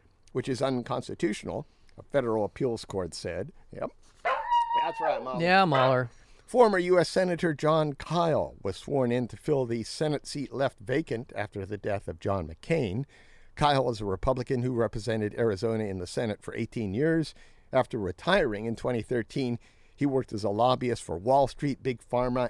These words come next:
Speaker 1: and the military-industrial complex.
Speaker 2: Right.
Speaker 1: He
Speaker 2: He
Speaker 1: also worked to advance Kavanaugh's Supreme Court nomination.
Speaker 2: Right. And he was also known as the most reliable Republican vote in the Senate.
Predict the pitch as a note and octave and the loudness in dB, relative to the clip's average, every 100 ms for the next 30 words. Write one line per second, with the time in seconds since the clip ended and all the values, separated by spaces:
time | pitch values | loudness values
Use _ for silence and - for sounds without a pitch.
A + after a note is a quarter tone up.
0 | - A#2+ G#2+ G#2+ A#2+ C3 - C3 A2+ G#2 | -2 -4 -2 -2 0 -2 -2 -4 -4 -4
1 | G2 B2+ - A2+ F#2+ - F#2 D#2+ E2+ E2 | -2 -2 -2 -2 -2 -2 -6 -6 -8 -6
2 | C#3 C3+ - - - - - - D3+ D3 | -2 -4 -6 -14 -20 -20 -20 0 4 4
3 | D3 E3 A#2 A#2 A#2+ - - - C#3 G#2 | 4 -2 2 2 0 -8 -20 -2 -2 0
4 | A#2+ A#2+ - - F3 D3+ C3+ C3 B2 A#2+ | 0 0 -4 -4 2 4 4 2 2 2
5 | C#3 - C#3 B2+ - - - F#2+ F#2 E2+ | -2 -2 -2 -2 -2 -2 -2 -4 -6 -6
6 | F2 E2 E3+ C3 A2 - - D3+ D#3+ D#3+ | -8 -8 -4 0 0 -2 -2 2 2 4
7 | F3+ - D#3 - D#3 D#3 D3+ B2+ - D3+ | 4 2 -2 0 0 2 2 -2 -4 -4
8 | C#3 C3+ - D3+ B2 B2 A#2 C#3 C3+ C3 | -2 -2 -2 -4 -2 0 2 4 2 0
9 | B2 A#2+ - A#2 - A2+ C3 - A#2 A2+ | 0 -2 -4 -6 -2 -2 -4 -6 -6 -2
10 | A2 A#2 A#2 G2+ G#2 - G#2+ G2 - | -4 -4 -6 -6 -6 -6 -6 -8 -12